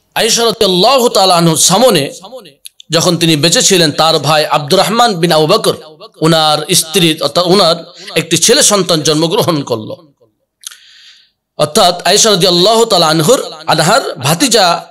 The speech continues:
জন্মগ্রহণ করলো। তখন ফাকিল আলী আয়েশাতা, আয়েশা রাদিয়াল্লাহু তাআলা আনহাকে বলা হলো যে, "হে উম্মুল মুমিনিন, উক্কি আলাইহি আর উক্কি আনহু জাজুরান, আপনি তার পক্ষ থেকে একটি উট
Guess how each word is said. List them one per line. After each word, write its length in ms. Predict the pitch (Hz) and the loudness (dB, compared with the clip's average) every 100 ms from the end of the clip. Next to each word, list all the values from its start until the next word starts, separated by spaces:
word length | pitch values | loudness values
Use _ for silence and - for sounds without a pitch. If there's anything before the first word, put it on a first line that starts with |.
| 147 | -4
জন্মগ্রহণ 640 | 160 165 170 240 226 165 | 0 2 2 4 4 2
করলো। 500 | 139 117 110 113 - _ _ - | 0 -4 -4 -12 -16 _ _ -4
তখন 460 | 175 180 208 175 180 | -4 0 0 0 -2
ফাকিল 380 | 175 175 285 262 | -2 0 0 2
আলী 160 | 190 170 | 2 2
আয়েশাতা, 640 | 151 262 - 160 139 135 139 | 2 2 0 0 -2 -2 0
আয়েশা 300 | 170 180 180 | 0 2 0
রাদিয়াল্লাহু 560 | 156 160 151 208 208 | 0 -2 2 2 2
তাআলা 220 | 185 147 | 0 0
আনহাকে 420 | 143 147 208 202 147 | 2 0 -2 0 0
বলা 240 | 127 165 | 2 2
হলো 400 | 165 147 143 - - - - | 0 -2 -2 -6 -18 -20 -10
যে, 160 | 123 147 | -2 0
"হে 380 | 151 160 151 135 147 151 165 151 139 | 2 2 0 -2 -8 -20 -20 -20 -2
উম্মুল 240 | 190 202 | 2 4
মুমিনিন, 840 | 185 190 190 240 302 208 123 196 240 302 - - - _ | 2 0 0 2 0 -2 -10 -20 -20 -20 -20 -20 -20 _
উক্কি 380 | 277 - - 220 | -4 -2 -2 0
আলাইহি 460 | 175 247 302 202 | 2 2 2 2
আর 140 | 202 185 | 2 4
উক্কি 460 | 262 - - 208 | 2 0 -2 0
আনহু 760 | 214 139 214 254 190 156 208 370 - - 143 | 0 0 0 0 0 2 0 -2 -8 -20 -2
জাজুরান, 680 | 165 170 294 226 156 110 - - | 0 2 2 4 2 0 -10 -6
আপনি 260 | 151 165 180 | -6 -2 -4
তার 200 | 165 143 - | -2 -6 -2
পক্ষ 320 | 190 - 202 | -6 -4 -6
থেকে 480 | 214 196 175 160 160 | -4 -2 0 -2 -2
একটি 480 | 165 165 - 160 165 165 | -4 -4 -14 -4 -4 0
উট 400 | 214 277 269 165 | 2 2 2 -4